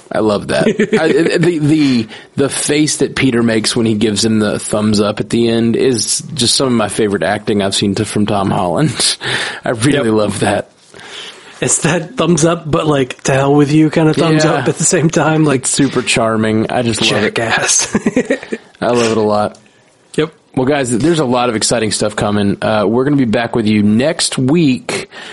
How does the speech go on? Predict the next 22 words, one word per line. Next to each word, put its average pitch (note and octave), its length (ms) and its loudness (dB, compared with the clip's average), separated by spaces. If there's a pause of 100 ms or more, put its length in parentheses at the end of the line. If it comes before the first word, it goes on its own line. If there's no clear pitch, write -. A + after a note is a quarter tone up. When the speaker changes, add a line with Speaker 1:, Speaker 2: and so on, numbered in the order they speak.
(160)
Speaker 1:
with B2+ 120 0
our A#2 120 0
Punisher F3+ 640 0
feedback, A2 1000 -2 (340)
and B2 160 0
then A#2 140 0
probably D#3 340 0
shortly C3 460 0
after D3 360 -2
that, A#2 260 0
we're A#2 80 0
gonna B2 160 0
finally C#3+ 420 -2
get A#2 80 0
to F#2 60 -6
talk A#2+ 260 -4
about A2+ 160 0
this G2 160 -2
Agents A2+ 340 -2
of G2+ 60 -2
shield D#3+ 460 0
trailer. G#2+ 500 -2